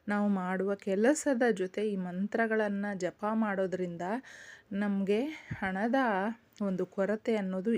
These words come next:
ಇರೋದಿಲ್ಲ. ಯಾವುದೋ ಒಂದು ರೀತಿನಲ್ಲೂ ಕೂಡ ಹಣ ಸೇರ್ತಾ ಇರುತ್ತೆ ಸ್ನೇಹಿತರೆ. ಡಿಸ್‌ಪ್ಲೇ ಆಗ್ತಾ ಇದೆ ಮಂತ್ರ. ಈ ಮಂತ್ರನ ನೀವು ರಾತ್ರಿ ಮಲಗುವಾಗ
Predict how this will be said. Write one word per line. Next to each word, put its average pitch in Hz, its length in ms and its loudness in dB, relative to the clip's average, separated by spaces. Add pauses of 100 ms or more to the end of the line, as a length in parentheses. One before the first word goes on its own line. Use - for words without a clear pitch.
ಇರೋದಿಲ್ಲ. 190 560 2 (580)
ಯಾವುದೋ 190 480 4
ಒಂದು 233 220 4
ರೀತಿನಲ್ಲೂ 185 680 0
ಕೂಡ 180 280 -4
ಹಣ 180 280 -4 (280)
ಸೇರ್ತಾ 185 640 -2
ಇರುತ್ತೆ 196 480 0
ಸ್ನೇಹಿತರೆ. 180 480 -8 (160)
ಡಿಸ್‌ಪ್ಲೇ 190 460 -2 (140)
ಆಗ್ತಾ 180 340 -4
ಇದೆ 202 280 2
ಮಂತ್ರ. 180 420 -4 (760)
ಈ 202 80 0
ಮಂತ್ರನ 196 580 0
ನೀವು 202 220 2
ರಾತ್ರಿ 175 460 -2
ಮಲಗುವಾಗ 185 760 0